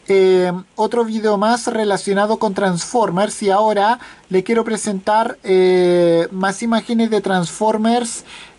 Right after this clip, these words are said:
eh, de, de Transformers Legacy, eh, Cyclonus con Nightstrike. Y bueno, vamos a ver las imágenes. Bueno, bueno, acá po-, podemos ver, eh,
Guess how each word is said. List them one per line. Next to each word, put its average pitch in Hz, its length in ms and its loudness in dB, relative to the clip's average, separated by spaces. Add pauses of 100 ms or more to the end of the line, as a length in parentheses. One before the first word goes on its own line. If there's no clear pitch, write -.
(160)
eh, 170 640 4 (1000)
de, 165 680 2 (360)
de 185 260 0
Transformers 220 960 -2
Legacy, 226 800 -2 (400)
eh, 185 400 4
Cyclonus 220 960 -2
con 233 460 0
Nightstrike. 214 960 -4
Y 226 260 -2
bueno, 185 360 -2
vamos 233 360 0
a 254 60 0
ver 254 100 -2
las 254 220 -4
imágenes. 143 500 -2
Bueno, 151 300 -2 (840)
bueno, 214 180 0
acá 240 220 0
po-, 240 540 0
podemos 220 440 0
ver, 233 320 0
eh, 185 720 4